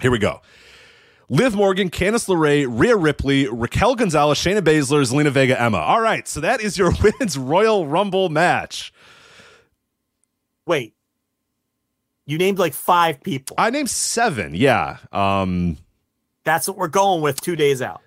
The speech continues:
Speaker 1: we got Liv Morgan, fresh off her, her year-long star-making performance, Candice LeRae, Rhea Ripley, Raquel Gonzalez, Shayna Baszler, Zelina Vega, and Emma.
Speaker 2: Well, we're gonna get,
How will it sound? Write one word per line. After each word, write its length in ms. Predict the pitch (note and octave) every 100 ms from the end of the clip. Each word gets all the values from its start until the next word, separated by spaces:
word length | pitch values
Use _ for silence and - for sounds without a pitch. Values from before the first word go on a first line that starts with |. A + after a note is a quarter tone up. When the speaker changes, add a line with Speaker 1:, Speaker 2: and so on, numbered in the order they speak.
| -
Speaker 1:
we 80 | A#2
got 140 | A2+
Liv 360 | G#2 B2+ G#3 G#3+
Morgan, 580 | D#3 C3 B2 A#2 C3+ A3 - _ _ _ _ _ _ _ _ _ _ _
fresh 320 | - D3+ C3
off 200 | C3+ B2+
her, 340 | C3+ A#2 A2 A2
her 140 | A2
year-long 540 | A2 A2 B2 B2 A#2
star-making 460 | A#2+ B2+ A2 A2 A#2
performance, 420 | A#2+ A2 F#2+ G2+
Candice 420 | - - D#3+ G#3 -
LeRae, 460 | G#3+ C3+ A#2 A#2 - - - _ _ -
Rhea 300 | G#2 A#2 E3+
Ripley, 600 | D3+ C3 C3 B2 B2 A#2+ _ _ _ -
Raquel 280 | G2 C3+ D3
Gonzalez, 500 | D#3 A#2 A2+ A2 -
Shayna 320 | - - B3+
Baszler, 480 | E3+ D3 B2+ C3+ C3
Zelina 320 | A2 C3+ C#3
Vega, 440 | A#2+ A#2 A2+ G2+ - _ _ _ _
and 200 | G#2+ G#2+ - _ -
Emma. 400 | C#3+ A2+ C2 - - _ _ _ _ _ _ - _ _ _ _ _ _ _ _ _ _
Speaker 2:
Well, 140 | C#3 E3
we're 80 | G#3
gonna 200 | G3 F3
get, 280 | E3+ E3+